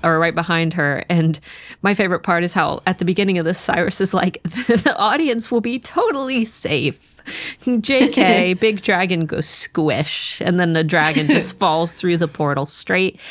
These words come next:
Speaker 1: into the, into the stadium and lands right on top of <laughs> everybody.
Speaker 2: <laughs> I don't even know why he added that shield. Like, what did,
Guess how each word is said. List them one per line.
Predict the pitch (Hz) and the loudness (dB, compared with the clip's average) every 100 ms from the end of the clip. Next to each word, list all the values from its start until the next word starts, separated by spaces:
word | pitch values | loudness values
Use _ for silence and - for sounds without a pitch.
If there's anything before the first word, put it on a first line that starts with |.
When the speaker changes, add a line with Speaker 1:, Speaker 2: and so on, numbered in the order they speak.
| - 190 | -16 -6
Speaker 1:
into | - 233 226 208 | 2 2 2 2
the, | 185 175 170 160 | 2 4 2 2
into | 208 214 202 | 0 0 0
the | 170 | -2
stadium | - - 156 143 143 139 143 147 | -4 -2 0 2 0 0 0 0
and | 151 147 | 0 0
lands | 151 151 147 143 143 | 2 2 2 -2 -4
right | 147 147 147 147 - | -2 0 0 0 -2
on | 143 135 135 | -2 -2 -4
top | - 160 151 - | 0 0 0 -2
of | 220 - | -2 -2
<laughs> | - | -4
everybody. | - - 160 - - - - - - - - _ _ _ - | -4 -2 -4 -4 -12 -8 -8 -8 -10 -10 -10 _ _ _ -14
Speaker 2:
<laughs> | 202 - | -8 0
I | 233 220 214 196 - - - - - - | 0 2 0 -2 -6 -16 -18 -18 -10 -2
don't | 349 466 | 2 2
even | 320 254 | 2 2
know | 196 | 0
why | 175 143 | 2 0
he | 160 165 | 0 0
added | 147 170 151 | 0 0 -2
that | 147 | -2
shield. | 135 214 156 135 | 0 0 0 0
Like, | 143 151 | -2 0
what | 185 | 0
did, | 185 | 0